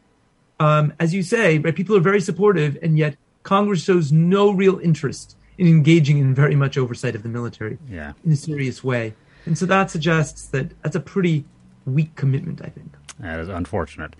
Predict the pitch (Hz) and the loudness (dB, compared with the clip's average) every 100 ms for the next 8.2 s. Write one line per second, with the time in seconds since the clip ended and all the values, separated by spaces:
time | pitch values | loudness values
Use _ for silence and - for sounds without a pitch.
0 | - - 151 151 131 165 160 143 - 196 | -20 -4 0 0 4 6 6 4 4 4
1 | - 131 117 101 143 113 107 113 101 - | 4 2 2 2 2 4 4 2 -2 -4
2 | 107 - 135 107 123 - 117 120 113 - | -6 -4 -4 0 -2 -2 -2 0 0 2
3 | 123 - 120 110 95 90 101 110 131 127 | 2 2 -2 -2 -4 -6 -6 -4 -4 -2
4 | 117 117 123 - 123 117 - 123 135 139 | -2 -2 -4 -4 -4 -4 -6 -6 -4 -6
5 | 117 95 107 110 110 110 - 104 95 98 | -6 -4 -2 -2 -4 -6 -6 -6 -6 -6
6 | 101 - 95 - - 107 98 90 117 127 | -8 -8 -14 -14 -10 -8 -8 -10 -10 -10
7 | - _ _ - 131 135 170 156 - 160 | -12 _ _ -10 -4 -2 -2 -4 -4 -6
8 | 160 131 | -6 -8